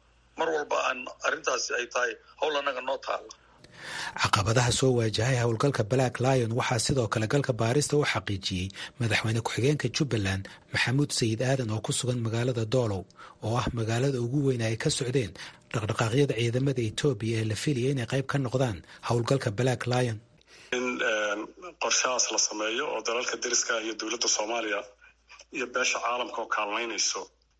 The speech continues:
Speaker 3: ay waqti geliyaan, eh, lagu xididisiibo nimankan xagjiriyaasha ah. Eh, timeline baa la qabsaday, qorshihii waa la filisiyey,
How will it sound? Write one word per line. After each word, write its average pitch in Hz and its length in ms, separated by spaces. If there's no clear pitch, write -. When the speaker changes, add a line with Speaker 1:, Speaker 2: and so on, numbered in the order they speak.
Speaker 3:
ay 107 220
waqti 123 360
geliyaan, 110 500
eh, 110 220
lagu 110 220
xididisiibo 110 680
nimankan 95 500
xagjiriyaasha 110 680
ah. 127 100
Eh, 107 280
timeline 120 400
baa 113 120
la 107 80
qabsaday, 117 480
qorshihii - 400
waa 110 120
la - 100
filisiyey, - 460